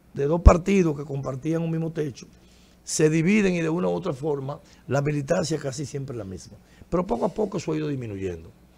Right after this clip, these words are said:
Eso ha ido disminuyendo y tanto Rubén Maldonado como los miembros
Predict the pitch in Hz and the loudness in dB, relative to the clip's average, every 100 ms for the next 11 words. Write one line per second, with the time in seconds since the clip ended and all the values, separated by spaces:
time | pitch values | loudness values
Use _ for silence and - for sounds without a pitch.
0 | - - - 123 151 151 151 180 220 208 | -20 -20 -8 0 2 2 2 4 4 6
1 | 90 87 - - - - - 160 160 185 | 4 2 -4 -14 -20 -20 -6 -4 2 4
2 | 196 202 208 202 196 185 - - - - | 4 4 4 4 2 0 -8 -20 -20 -20
3 | _ - - 139 151 180 190 196 208 196 | _ -20 -8 0 2 4 2 4 6 6
4 | 147 131 135 127 117 123 143 196 175 160 | 4 -2 -2 -2 -4 -4 -4 -2 -4 -8